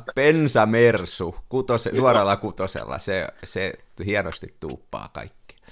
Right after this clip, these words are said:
Speaker 2: Louskuttelee
Speaker 1: Mm.
Speaker 2: siellä menemään.
Speaker 1: Kyllä, ja katalysaattori otetaan pois ja se laitetaan takaisin vaan katsastukseen.
Speaker 2: <laughs> Joo, juuri näin, ettei tehot häviä.
Speaker 1: Mm, mm.
Speaker 2: Huhhuh.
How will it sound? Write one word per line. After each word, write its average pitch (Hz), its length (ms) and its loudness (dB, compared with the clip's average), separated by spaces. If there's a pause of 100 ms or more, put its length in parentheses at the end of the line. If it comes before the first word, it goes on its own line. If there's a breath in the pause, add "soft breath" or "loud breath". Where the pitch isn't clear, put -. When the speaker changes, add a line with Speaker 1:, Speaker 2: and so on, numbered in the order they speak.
(120)
Speaker 2:
Louskuttelee 85 1000 0
Speaker 1:
Mm. 113 80 -2
Speaker 2:
siellä 73 340 -4
menemään. 80 760 -2
Speaker 1:
Kyllä, 95 240 -2
ja 95 100 0
katalysaattori 147 840 2
otetaan 120 440 2
pois 135 320 0
ja 110 60 -4
se 104 100 -4
laitetaan 104 480 0
takaisin 110 440 -2
vaan 101 240 4
katsastukseen. - 880 -6 (200)
Speaker 2:
<laughs> - 140 -2
Joo, 165 220 12
juuri 123 260 6
näin, 87 200 0 (100)
ettei 101 280 2
tehot 98 440 4
häviä. - 260 -4
Speaker 1:
Mm, 135 280 4 (340)
mm. 90 240 -8 (1120 soft breath)
Speaker 2:
Huhhuh. - 880 -6